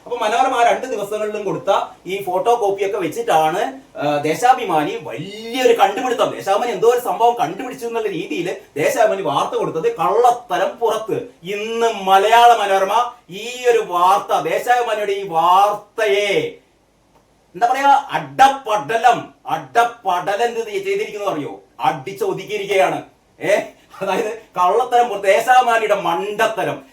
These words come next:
ദേശാഭിമാനിയിൽ ഇരിക്കുന്ന ആൾക്കാർ ഇമ്മാതിരി മണ്ടന്മാരാണോ? ദേശാഭിമാനിയിലെ പത്രാധിപ സമിതി അംഗങ്ങൾ മുഴുവനും ഇമ്മാതിരി മണ്ടന്മാരാണോ എന്നാണ്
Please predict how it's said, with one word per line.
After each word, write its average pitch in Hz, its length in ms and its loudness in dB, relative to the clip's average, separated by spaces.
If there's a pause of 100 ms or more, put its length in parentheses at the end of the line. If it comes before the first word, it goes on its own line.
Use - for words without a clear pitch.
(100)
ദേശാഭിമാനിയിൽ 254 760 2
ഇരിക്കുന്ന 196 400 -6
ആൾക്കാർ 185 500 2
ഇമ്മാതിരി 254 680 0
മണ്ടന്മാരാണോ? 180 1300 0 (220)
ദേശാഭിമാനിയിലെ 220 760 0
പത്രാധിപ 208 680 -4
സമിതി 180 280 -8
അംഗങ്ങൾ 180 440 -4
മുഴുവനും 151 500 -6 (140)
ഇമ്മാതിരി 226 600 0
മണ്ടന്മാരാണോ 220 1300 2
എന്നാണ് 156 460 0